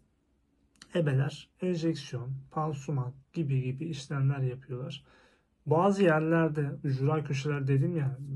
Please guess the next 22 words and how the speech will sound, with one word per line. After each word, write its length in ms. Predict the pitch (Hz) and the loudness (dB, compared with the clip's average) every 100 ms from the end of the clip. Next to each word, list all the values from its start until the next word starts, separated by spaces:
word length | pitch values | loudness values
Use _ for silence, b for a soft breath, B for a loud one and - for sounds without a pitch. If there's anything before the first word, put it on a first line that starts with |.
| 135 | -6
köylerde 480 | - 143 131 131 131 | 0 2 4 2 0
falan 220 | 127 131 | 0 0
sağlık 400 | 135 131 127 135 | 0 0 -2 0
evleri 260 | 139 135 139 | 0 2 2
de 100 | 139 | 0
bazen 260 | 120 113 | -2 -4
olabiliyor. 420 | 117 113 117 139 165 B B B | -8 -8 -8 -8 -8 B B B
Tek 260 | - 202 208 | -2 -2 0
başınıza 640 | 165 151 156 143 139 135 - | 0 0 0 0 0 -2 -8
çalışabiliyorsunuz. 1000 | - 131 - 131 113 113 113 147 170 - B B B B _ - | -8 -6 -6 -8 -8 -10 -12 -10 -10 -10 B B B B _ -2
Bu 120 | 185 | 4
da 300 | 170 180 202 - - | 4 2 -2 -12 -6
bazı 500 | 170 160 139 156 226 392 494 392 | -2 -2 -2 -4 -4 -10 -14 -4
noktalarda 540 | 156 151 156 139 139 | -2 -2 -2 -2 -2
tehlikeli 720 | 170 151 143 139 143 151 202 - | -2 -4 -4 -4 -4 -4 -6 -6
durumlar 340 | 147 135 147 | -2 0 0
ortaya 340 | 139 135 147 | -2 -4 -4
çıkartabiliyor. 720 | 135 - 147 139 143 135 127 120 - _ | -8 -8 -8 -6 -4 -4 -4 -6 -12 _
Bir 60 | 147 | -2
arkadaşımın 720 | 135 135 143 135 143 139 135 135 B B B B | 0 0 -4 -6 -2 0 0 -2 B B B B
söylemleri 720 | _ - 139 135 135 135 139 135 | _ 0 4 6 6 6 6 4
böyleydi. 480 | 147 135 113 143 | 4 2 -2 -6